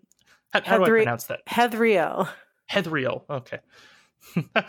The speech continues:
Speaker 1: I probably should have asked you, uh, before that. All right.
Speaker 2: <laughs> That's fine.
Speaker 1: All right. So, uh, tell us. So, so what's, what was your side quest? What, what did you, uh, spend your, your free time working on to learn something new and, and all of that?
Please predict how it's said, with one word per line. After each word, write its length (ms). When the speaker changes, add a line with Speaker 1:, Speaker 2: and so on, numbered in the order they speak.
Speaker 1:
I 80
probably 260
should 140
have 100
asked 220
you, 180
uh, 220
before 320
that. 200
All 100
right. 180
Speaker 2:
<laughs> 880
That's 280
fine. 500
Speaker 1:
All 320
right. 380
So, 280
uh, 200
tell 220
us. 100
So, 280
so 140
what's, 360
what 120
was 120
your 80
side 300
quest? 500
What, 240
what 140
did 120
you, 300
uh, 260
spend 380
your, 280
your 140
free 220
time 260
working 240
on 220
to 80
learn 240
something 340
new 220
and, 120
and 80
all 180
of 120
that? 120